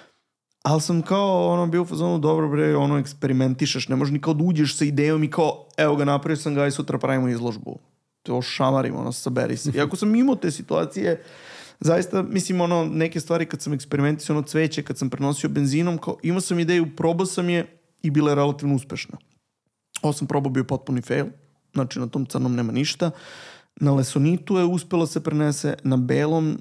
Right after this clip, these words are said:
na, na belom akrilu se vidi i tu sad nešto eksperimentišem, igram se. Em, bitno je naći vremena za svoje stvari.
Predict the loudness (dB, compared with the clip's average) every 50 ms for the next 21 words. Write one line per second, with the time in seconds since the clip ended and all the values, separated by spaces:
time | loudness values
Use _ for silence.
0 | -10 -8 -6 -4 -2 -2 -2 -2 -2 -4 -2 -2 -2 0 0 2 2 2 2 0
1 | 0 -2 -2 0 0 2 2 2 0 0 -2 -4 0 0 0 0 2 0 -2 0
2 | 0 -2 -2 -2 -4 -2 0 0 0 0 -2 -4 -10 -10 -8 -8 -4 -4 -2 -4
3 | -4 -6 -8 -8 -6 -6 -6 -6 -10 -12 -14 -16 -20 -20 _ _ _ -20 -20 -20
4 | -20 -20 -20 _ _ _ _ _ 0 0 2 2 2 0 -2 -4 -8 -10 _ _
5 | _ _ _ -6 -4 0 2 2 2 2 2 0 2 2 4 4 2 2 0 0
6 | -2 0 0 2 2 2 2 0 -2 -2 -2 -2 -2 -2 -2 -4 -6 -4 -2 0
7 | -2 -2